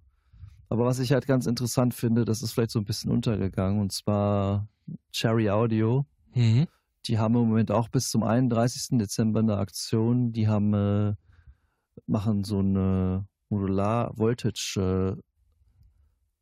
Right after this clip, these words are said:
Speaker 1: Modular-Geschichte und, ähm, die spenden gerade zurzeit für, äh, ich glaub irgendwie, wo war das? Äh, waren irgendwie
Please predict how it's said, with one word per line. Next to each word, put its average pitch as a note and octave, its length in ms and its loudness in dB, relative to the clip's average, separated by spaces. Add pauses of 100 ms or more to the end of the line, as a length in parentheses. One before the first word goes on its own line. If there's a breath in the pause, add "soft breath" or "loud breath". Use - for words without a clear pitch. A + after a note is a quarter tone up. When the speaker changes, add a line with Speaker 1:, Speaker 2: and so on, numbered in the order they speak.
(300)
Speaker 1:
Modular-Geschichte G2 1000 -2
und, G2+ 420 -2
ähm, G2+ 540 0
die G#2 80 -4
spenden A2+ 500 -2
gerade G#2 400 0
zurzeit - 500 -4
für, F#2+ 1300 -2
äh, - 20 -20 (880)
ich - 100 -20
glaub G#2 220 -8
irgendwie, G2 300 -4
wo F#2+ 80 -8
war G2 160 -2
das? G2 300 -6
Äh, - 40 -10 (640)
waren G2 220 -4
irgendwie F#2+ 420 -6